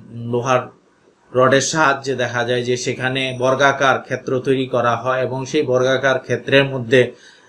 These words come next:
আহ, কতগুলা উদ্ভিদ আছে বা প্রজাতি আছে সেগুলাকে জরিপ করা হয় বা, আহ, স্টাডি করা হয়।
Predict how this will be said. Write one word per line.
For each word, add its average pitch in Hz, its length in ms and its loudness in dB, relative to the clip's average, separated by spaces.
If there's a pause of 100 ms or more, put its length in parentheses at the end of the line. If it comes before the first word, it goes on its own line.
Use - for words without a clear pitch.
(140)
আহ, 135 500 -4
কতগুলা 135 480 4
উদ্ভিদ 131 360 2
আছে 123 340 2
বা 117 160 2
প্রজাতি 139 500 2
আছে 113 240 -2
সেগুলাকে 120 580 0
জরিপ 131 360 4
করা 113 240 2
হয় 120 180 2
বা, 113 160 2
আহ, 110 500 -2
স্টাডি 131 400 0
করা 110 280 -4
হয়। 107 180 -12